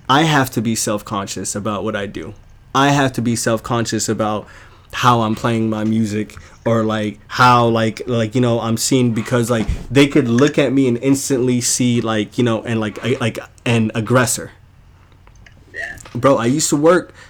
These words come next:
Speaker 1: and, but, you know, uh, I used to work for that white community. I, we're not g-, <laughs> gonna talk about that old job, but, um,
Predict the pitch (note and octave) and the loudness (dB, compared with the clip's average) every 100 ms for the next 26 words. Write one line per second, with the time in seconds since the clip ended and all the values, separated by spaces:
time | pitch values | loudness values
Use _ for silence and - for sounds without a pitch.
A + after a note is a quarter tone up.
0 | - C3 C3 C3+ B2 B2 D3 D#3+ D3 C#3 | -4 2 4 4 2 2 4 6 4 2
1 | C3+ B2 G#2+ A#2+ C3+ - C#3+ D3 B2+ A#2+ | 0 0 0 0 0 0 0 0 -2 0
2 | A2+ C#3+ C#3+ - - C#3+ C3+ C3+ C3+ C#3 | 2 2 2 -4 0 4 6 4 4 0
3 | - B2+ B2+ C3+ C#3+ C3 C3+ C#3 C#3 C#3 | 0 0 2 2 0 2 4 6 4 2
4 | E3+ C#3 C3 C3+ C#3 C3 B2+ A#2+ C3+ C3 | 2 4 0 -2 -2 0 0 2 2 2
5 | A#2 G#2 G#2+ - - - - A2+ A#2+ - | -2 -4 -6 -14 -20 -20 -8 -2 0 0
6 | A#2 G#2+ G2 | 0 -2 -4